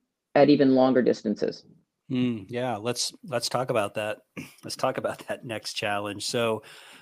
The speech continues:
Speaker 2: um, <laughs> when, when, when did the idea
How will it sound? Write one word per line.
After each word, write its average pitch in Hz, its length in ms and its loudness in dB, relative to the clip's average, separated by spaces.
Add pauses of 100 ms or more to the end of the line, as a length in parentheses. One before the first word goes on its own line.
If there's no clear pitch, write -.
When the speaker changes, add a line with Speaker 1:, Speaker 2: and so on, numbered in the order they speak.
(100)
Speaker 2:
um, 104 500 -2 (680)
<laughs> - 640 -16
when, - 140 -10 (600)
when, 123 220 -2 (220)
when 143 180 4
did 160 160 2
the 160 160 4
idea 135 840 4